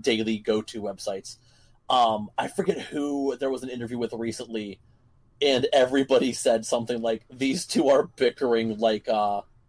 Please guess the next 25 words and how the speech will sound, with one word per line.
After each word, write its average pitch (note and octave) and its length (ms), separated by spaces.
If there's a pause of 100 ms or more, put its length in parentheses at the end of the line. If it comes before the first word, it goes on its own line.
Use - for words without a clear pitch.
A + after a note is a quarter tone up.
(340)
Liam C3 360
and A#2 140
Noel G#2 500
are." G2 200 (640)
And C3+ 100
I'm C#3+ 60
just C#3 100
like, D3 160
"Yeah, D#3+ 120
it's G3+ 100
not C4 140
a - 60
good G#2+ 220
thing. G2 320
Like, B2 220
these F#3 220
guys, C3 560 (220)
these, F3+ 260
like, F#3+ 180
heavy B2 320
metal G#2+ 260
legends G#2 440
need F#2+ 140
to - 40
stop. F#2+ 580